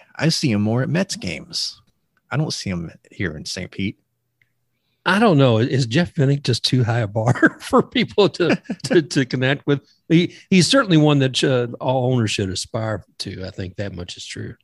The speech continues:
Speaker 1: I mean, communication and respect, that's not really a high bar in my book. <laughs>
Speaker 2: Okay. Well,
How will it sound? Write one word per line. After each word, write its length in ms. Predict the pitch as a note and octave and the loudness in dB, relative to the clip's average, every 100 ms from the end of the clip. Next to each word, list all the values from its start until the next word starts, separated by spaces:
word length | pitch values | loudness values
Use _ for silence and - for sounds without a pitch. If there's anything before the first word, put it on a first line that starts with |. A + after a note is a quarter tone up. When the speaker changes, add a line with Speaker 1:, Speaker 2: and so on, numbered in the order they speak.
| _ _ _ _ _ - | _ _ _ _ _ -6
Speaker 1:
I 60 | |
mean, 220 | F#2 G2 F#2+ | -2 -2 0
communication 680 | G2+ G2+ G2 - F2+ - | 0 0 0 -2 -2 -2
and 160 | F2 E2 | -4 -4
respect, 400 | E2 - E2+ D#2+ | -8 -8 -10 -8
that's 200 | F2+ - | -8 -6
not 200 | F2+ - | -6 -4
really 200 | F#2 E2 | -4 -4
a 40 | |
high 220 | E2 F2+ | -4 -6
bar 280 | E2+ F#2 F2 | -6 -6 -6
in 100 | E2 | -8
my 180 | F2 E2+ | -8 -8
book. 360 | E2+ F2 - - | -8 -10 -12 -14
<laughs> 60 | - - - _ - - - - - - _ - _ _ _ _ _ - | -10 -8 -8 _ -8 -6 -10 -10 -16 -18 _ -20 _ _ _ _ _ 0
Speaker 2:
Okay. 580 | C#3 D#3+ D#3+ F3+ D3+ - _ _ | 2 2 2 2 2 -2 _ _
Well, 320 | F3+ F#3 - | 4 4 0